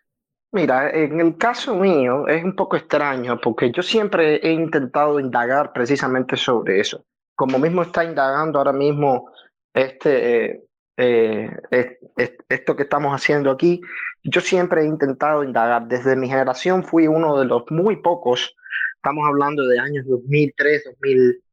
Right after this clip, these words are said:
dos mil dos, dos mil tres, cuando yo empecé a tener ya una, una incidencia sobre el mismo trabajo que estoy haciendo hoy,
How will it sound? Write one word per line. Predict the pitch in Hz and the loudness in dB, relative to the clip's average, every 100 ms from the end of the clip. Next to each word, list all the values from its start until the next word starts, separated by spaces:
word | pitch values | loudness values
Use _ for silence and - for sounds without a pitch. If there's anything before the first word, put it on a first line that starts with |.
| _ - - | _ -14 -4
dos | 120 | -2
mil | 139 139 123 | 0 0 2
dos, | 147 131 | 0 0
dos | 123 | -2
mil | 127 120 | -2 0
tres, | 143 143 | -2 -2
cuando | 120 110 | -4 -2
yo | 117 | -2
empecé | 123 - 135 | -2 -2 -2
a | 131 | -2
tener | 123 127 | -4 -6
ya | 123 127 123 - _ | -2 0 0 -4 _
una, | 131 127 127 120 110 - _ _ _ _ _ | 0 0 2 -2 -4 -10 _ _ _ _ _
una | 131 131 135 120 117 117 - _ _ - - | -2 0 0 0 -2 -4 -8 _ _ -20 -10
incidencia | - 143 151 156 185 160 | -4 0 2 2 2 -2
sobre | - 123 | 0 0
el | 123 | 2
mismo | 165 139 - | 0 0 0
trabajo | 131 147 151 | 0 0 -2
que | |
estoy | - 135 | -2 -2
haciendo | 127 135 135 135 | 0 0 2 4
hoy, | 165 | 4